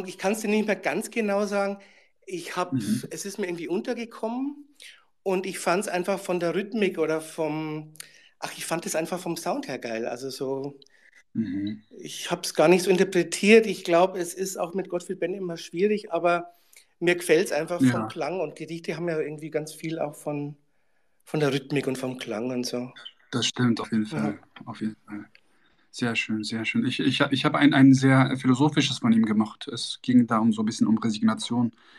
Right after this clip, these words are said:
Speaker 2: so nach dem Motto, um Verstehen und nicht verstehen können und resignieren und sowas. Ich kann's aber jetzt auch nicht auswendig, leider,
Speaker 1: Mhm.
Speaker 2: aber vielleicht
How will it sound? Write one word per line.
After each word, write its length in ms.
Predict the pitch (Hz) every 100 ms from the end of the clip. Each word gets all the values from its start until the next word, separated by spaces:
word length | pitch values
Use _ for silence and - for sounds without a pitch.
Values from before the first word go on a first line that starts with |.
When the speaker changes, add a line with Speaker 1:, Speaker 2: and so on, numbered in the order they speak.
| - _ _
Speaker 2:
so 200 | - 107
nach 140 | 107 -
dem 100 | 110
Motto, 180 | 110 110
um 160 | 110
Verstehen 480 | 113 113 - 127 127
und 300 | 117 - - -
nicht 220 | 131 -
verstehen 480 | 123 117 - 120 120
können 320 | 117 113 113
und 160 | 107 117
resignieren 540 | 107 107 117 127 113
und 100 | 110
sowas. 300 | 107 110 - - - - _
Ich 120 | 131
kann's 200 | 135 131
aber 140 | 135 123
jetzt 140 | 117
auch 120 | 113
nicht 260 | 123 127 -
auswendig, 600 | - 113 - 110 107 -
leider, 260 | 107 107 110
Speaker 1:
Mhm. 280 | 151 147 110
Speaker 2:
aber 260 | 107 107 107
vielleicht 220 | 113 -